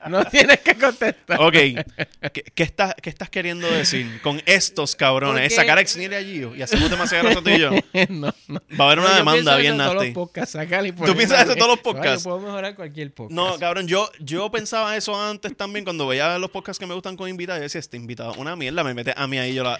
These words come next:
Speaker 2: yo la, me meto cabrón".
Speaker 1: Yo creo que eso es normal. Todo el, todo el
Speaker 2: No, no, no, yo pensaba eso antes, ahora yo lo sé.
Speaker 1: Ah,
Speaker 2: Cabrón.
Speaker 1: ok. Oh,
Speaker 2: Ahora yo lo
Speaker 1: espérate,
Speaker 2: sé.
Speaker 1: no, no, espérate.
Speaker 2: No, mala mía, yo veo los podcasts que yo veo, yo veo invitados y yo digo, "Cabrón, puñeta, o sea, ¿qué te pasa?".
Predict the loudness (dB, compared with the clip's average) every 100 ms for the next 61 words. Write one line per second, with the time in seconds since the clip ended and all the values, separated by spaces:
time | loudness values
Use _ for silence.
0 | -6 -4 -4 -6 -8 -8 -6 -4 -2 -2
1 | -2 -4 -4 -6 -10 -12 -12 -12 -8 -8
2 | -8 -8 -10 -10 _ -12 -12 -12 0 4
3 | 4 2 -2 -6 -6 -4 -2 -2 0 0
4 | -2 -4 -4 -4 -6 -6 -6 -4 -2 -2
5 | -6 _ _ _ 4 6 6 6 4 2
6 | 4 6 8 10 10 10 10 6 6 4
7 | 4 -6 -6 -6 -4 -4 6 6 8 6
8 | 6 4 4 4 4 4 4 2 0 -2
9 | -2 0 -4 0 -2 0 0 2 4 4
10 | 2 0 4 4 6 2 2 4 4 4
11 | 2 -2 -8 -16 _ -20 -20 -18 -16 -6
12 | 0 4 6 4 0 -4 2 4 4 2
13 | -6 _ -2 0 0 -2 -4 -8